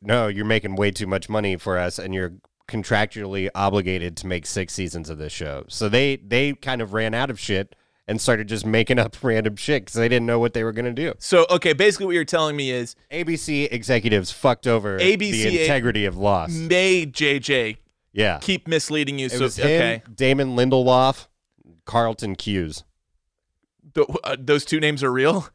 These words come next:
Speaker 1: Damon Lindelof, yeah.
Speaker 2: Damon Lindelof and Carlton Cuse?
Speaker 1: Yeah. And those
Speaker 2: Those
Speaker 1: two
Speaker 2: sound
Speaker 1: dudes,
Speaker 2: made up.
Speaker 1: those two dudes ended up doing The Leftovers on H B O.
Speaker 2: Didn't like that show either.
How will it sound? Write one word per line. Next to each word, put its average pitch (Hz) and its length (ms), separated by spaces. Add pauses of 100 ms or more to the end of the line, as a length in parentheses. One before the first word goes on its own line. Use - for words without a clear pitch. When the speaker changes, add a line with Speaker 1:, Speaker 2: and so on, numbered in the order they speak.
(120)
Speaker 1:
Damon 127 280
Lindelof, 107 480
yeah. - 80
Speaker 2:
Damon 175 240
Lindelof 170 420
and 147 140
Carlton 151 480
Cuse? 156 480
Speaker 1:
Yeah. 101 300 (200)
And 123 160
those 180 200
Speaker 2:
Those 185 160
Speaker 1:
two 156 40
Speaker 2:
sound 143 260
Speaker 1:
dudes, 135 120
Speaker 2:
made 123 80
up. 131 260
Speaker 1:
those 165 280
two 156 140
dudes 123 420
ended 127 220
up 113 140
doing 117 300
The 101 80
Leftovers 85 640 (520)
on 92 140
H 92 220
B 87 160
O. 71 240
Speaker 2:
Didn't 156 140
like 151 160
that 151 160
show 143 220
either. 127 260